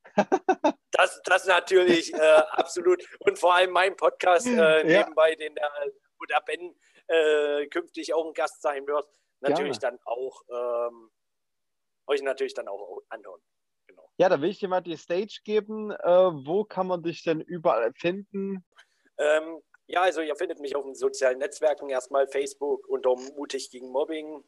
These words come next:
Speaker 2: ähm, bei, bei Instagram unter, unter naumorg unterstrich ohne unterstrich mobbing oder unter der Coach zwei fünf eins. Also sowohl, äh, das als auch das andere. Oder gerne auch bei YouTube,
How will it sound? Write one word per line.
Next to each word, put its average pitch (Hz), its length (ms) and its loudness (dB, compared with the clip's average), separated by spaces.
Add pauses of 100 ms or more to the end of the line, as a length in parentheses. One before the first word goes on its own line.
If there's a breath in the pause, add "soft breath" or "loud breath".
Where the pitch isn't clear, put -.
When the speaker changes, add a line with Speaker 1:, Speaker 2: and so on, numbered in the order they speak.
(100)
Speaker 2:
ähm, 123 680 0 (840 soft breath)
bei, 120 300 2
bei 123 200 -2
Instagram 135 800 -4
unter, 127 480 -2
unter 127 240 -6
naumorg 143 720 0
unterstrich 135 640 -4
ohne 135 540 0 (160)
unterstrich 123 600 -6 (300)
mobbing 151 400 -6 (680)
oder 147 320 2
unter 139 260 4
der 135 260 0
Coach 170 560 -4
zwei 143 260 -12
fünf 139 260 -4
eins. 180 420 -6 (520)
Also 135 440 2
sowohl, 135 680 -2
äh, 123 480 0
das 127 260 -6
als 123 380 -6
auch 117 240 -8
das - 220 -16
andere. 156 420 -8 (300)
Oder 202 300 6
gerne 165 280 0
auch 165 160 0
bei 156 140 2
YouTube, 147 420 -8